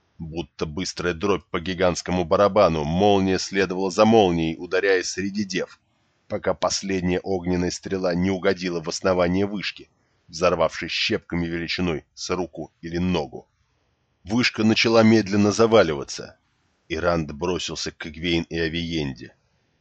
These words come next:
Каким-то образом он ухитрился обхватить обеих девушек одной рукой, а другую закинул за стойку на той стороне платформы, которая теперь оказалась сверху. Девушки уставились на него большими глазами,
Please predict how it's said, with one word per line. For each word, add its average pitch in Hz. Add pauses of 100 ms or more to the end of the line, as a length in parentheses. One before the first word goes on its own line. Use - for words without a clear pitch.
(180)
Каким-то 127
образом 110
он 110
ухитрился 123
обхватить 113
обеих 104
девушек 104
одной 107
рукой, 101 (540)
а 87
другую 92
закинул 90
за 101
стойку 92 (140)
на 101
той 113
стороне 98
платформы, 98
которая 92
теперь 90
оказалась 90
сверху. - (840)
Девушки 80
уставились 82
на 85
него 82
большими 82
глазами, 90